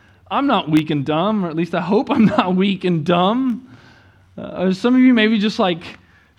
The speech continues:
thought of fainting goats <laughs> and, like, like, bump, fall over, and you're like,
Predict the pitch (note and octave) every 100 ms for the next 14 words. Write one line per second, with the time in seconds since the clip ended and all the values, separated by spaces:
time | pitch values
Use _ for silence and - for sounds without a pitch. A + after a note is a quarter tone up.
0 | - G3 G3 E3+ - F3 F#3 B3 A#3 A#3
1 | C4+ - - - - - _ - G3 A3+
2 | G#3+ - G4+ - F#3+ - D#4 - - A3
3 | A3+ G#3 - - G#3+ A3+ - - G#3 G#3
4 | G#3 A3+ A#3+ G#3+ G3+